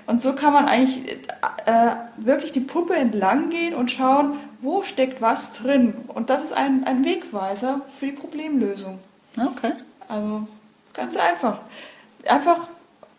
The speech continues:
Speaker 1: rumdrehen und schauen, okay, was heißt das? Also übersetzen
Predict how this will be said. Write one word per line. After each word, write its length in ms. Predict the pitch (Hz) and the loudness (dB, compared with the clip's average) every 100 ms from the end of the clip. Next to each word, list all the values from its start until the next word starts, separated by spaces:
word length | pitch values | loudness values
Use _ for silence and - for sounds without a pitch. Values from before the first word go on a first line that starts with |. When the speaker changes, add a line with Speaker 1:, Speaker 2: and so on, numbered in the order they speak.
| _ _ _ _ | _ _ _ _
Speaker 1:
rumdrehen 580 | 277 370 294 269 302 311 | -2 0 0 0 -2 -2
und 140 | 269 | -4
schauen, 420 | 262 269 269 262 269 | -2 -2 0 -2 -4
okay, 300 | - 339 262 | -10 -10 -6
was 280 | 262 277 - | -4 -4 -4
heißt 280 | 269 269 - | -4 -4 -4
das? 80 | 240 | 0
Also 160 | 240 | 0
übersetzen 880 | 247 285 247 262 359 - 320 311 311 | 2 4 6 6 4 0 -4 -4 -6